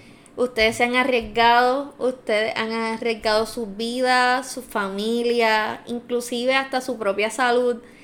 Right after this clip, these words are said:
Y pues, gracias por estar luchando mano a mano contra el coronavirus. Gracias por ser los, a-, los verdaderos Avengers. Gracias por ser el verdadero Justice League que ha def-, ha defendido a su país de la mejor manera,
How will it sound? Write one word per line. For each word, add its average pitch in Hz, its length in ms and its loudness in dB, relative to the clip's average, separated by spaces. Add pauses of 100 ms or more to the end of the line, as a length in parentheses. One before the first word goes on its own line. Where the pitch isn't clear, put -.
(280)
Y 226 140 -4
pues, 214 500 0
gracias 226 580 2
por 240 180 0
estar 220 260 -2
luchando 208 840 -4
mano 220 380 -2
a 220 40 -2
mano 226 380 -2
contra 226 240 -2
el 220 80 -6
coronavirus. 220 760 -2 (100)
Gracias 208 400 -2
por 247 240 0
ser 247 340 -2
los, 226 160 -2 (100)
a-, 220 240 4
los 220 180 -2
verdaderos 202 600 2
Avengers. 220 800 0
Gracias 214 340 -4
por 226 220 0
ser 226 220 0
el 214 40 -6
verdadero 208 520 2
Justice 208 500 -4
League 240 440 -6 (480)
que 214 580 2 (140)
ha 220 120 4
def-, 233 420 0 (120)
ha 226 100 4
defendido 269 560 0
a 285 40 -4
su 269 200 -4
país 262 460 -4 (100)
de 214 180 2
la 208 120 0
mejor 202 360 -4
manera, 202 540 -8